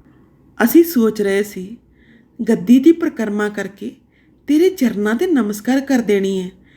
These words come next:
ਤੇ ਤੈਨੂੰ ਸੱਤਵਾਂ ਗੁਰੂ ਨਾਨਕ ਬਣਾ ਕੇ ਅਸੀਂ ਆਪਣੇ ਘਰ ਨੂੰ ਚਲੇ ਜਾਣਾ ਹੈ।" ਸਤਿਗੁਰ ਜੀ ਕਹਿੰਦੇ, "ਭਾਈ, ਪਰ ਤੇਰੇ ਭਾਗਾਂ ਵਿੱਚ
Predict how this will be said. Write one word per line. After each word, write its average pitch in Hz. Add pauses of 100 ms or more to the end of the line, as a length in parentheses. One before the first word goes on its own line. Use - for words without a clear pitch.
(240)
ਤੇ 254
ਤੈਨੂੰ 254
ਸੱਤਵਾਂ 240 (420)
ਗੁਰੂ 254
ਨਾਨਕ 202
ਬਣਾ 233
ਕੇ 277 (540)
ਅਸੀਂ 415
ਆਪਣੇ 269
ਘਰ 294
ਨੂੰ 247
ਚਲੇ 190
ਜਾਣਾ 180
ਹੈ।" 180 (680)
ਸਤਿਗੁਰ 220
ਜੀ 233
ਕਹਿੰਦੇ, 214 (520)
"ਭਾਈ, 196 (680)
ਪਰ 294
ਤੇਰੇ 302
ਭਾਗਾਂ 202
ਵਿੱਚ 226